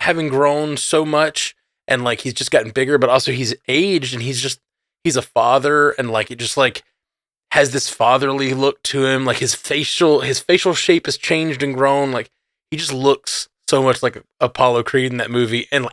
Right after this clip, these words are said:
acts so much more like Apollo Creed. It just made me, like, really giddy at the, like, we wa-, we all watch the M C U partially because we like canon. We like these strong canons. I don't know if there's a tighter canon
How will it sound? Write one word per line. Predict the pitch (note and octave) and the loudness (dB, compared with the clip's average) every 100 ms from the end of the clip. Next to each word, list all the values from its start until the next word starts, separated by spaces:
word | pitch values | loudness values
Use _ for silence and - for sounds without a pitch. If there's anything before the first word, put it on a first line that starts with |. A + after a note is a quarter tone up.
| - | -2
acts | C3 B2 - | -2 -2 -4
so | - | 0
much | B2+ - | -2 -2
more | C3 | -2
like | A#2 A2 | -2 -2
Apollo | B2+ A2 G#2 | -2 0 0
Creed. | - A2+ A2 G#2 _ _ - | -2 -4 -4 -8 _ _ -4
It | C3+ | -2
just | C#3+ C3 | 0 0
made | C3+ B2+ | -2 -2
me, | B2 | -2
like, | A#2 G#2+ - _ _ - | 2 0 0 _ _ -6
really | C3 C#3+ C3 A#2 | 2 4 4 2
giddy | G#2 A#2 A#2 A2 G2+ _ _ _ - | -2 -2 -2 -4 -8 _ _ _ -2
at | A#2 | 0
the, | C#3+ A#2+ - _ _ | 0 -4 -6 _ _
like, | - - - C3+ | 0 0 -2 0
we | A3 | 2
wa-, | F3+ - | 4 4
we | F3 | 6
all | E3 D3 | 6 6
watch | C#3+ C#3 - | 6 4 2
the | C3+ | -2
M | B2 | -2
C | B2 | -6
U | B2 B2 | -6 -6
partially | - D#3+ E3 - B2 | -2 0 2 0 -4
because | - A#2 | -4 -6
we | A#2 | -2
like | A2+ A#2 | -2 -2
canon. | - D#3 D3+ A2 A2 | -6 -2 -2 -2 -4
We | B2 | -2
like | B2 B2 | -2 -4
these | B2+ - - _ | -8 -6 -8 _
strong | - - C3+ A#2+ A2 | -10 -2 0 0 -2
canons. | C#3 A#2 G#2 _ _ _ - | -4 -4 -8 _ _ _ 2
I | D#3 | 4
don't | A3+ E3+ | 4 4
know | C#3+ D3+ | 4 4
if | - | 4
there's | C3 | 0
a | A2+ | 0
tighter | - C3+ B2 A2+ | 0 0 2 -2
canon | - A#2 A2 G#2 G2+ | -4 -4 -4 -6 -8